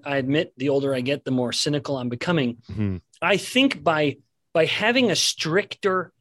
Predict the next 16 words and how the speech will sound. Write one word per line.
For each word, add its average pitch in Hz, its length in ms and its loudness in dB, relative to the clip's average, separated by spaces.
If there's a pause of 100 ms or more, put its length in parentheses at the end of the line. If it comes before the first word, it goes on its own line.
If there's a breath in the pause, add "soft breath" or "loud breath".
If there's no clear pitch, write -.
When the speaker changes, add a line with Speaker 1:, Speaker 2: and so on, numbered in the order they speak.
(380)
Speaker 1:
uh, 147 40 -4
uh, 143 300 -4
more 175 360 6
strict - 460 -2
glucose 160 440 0
cutoff, 170 500 -2 (300)
it's 151 160 -2
a 156 40 2
great 143 540 2
way 160 220 4
to - 100 0
put - 240 -10
people 165 320 0
on 135 120 4
medications 147 640 0 (100)
earlier. 123 440 -4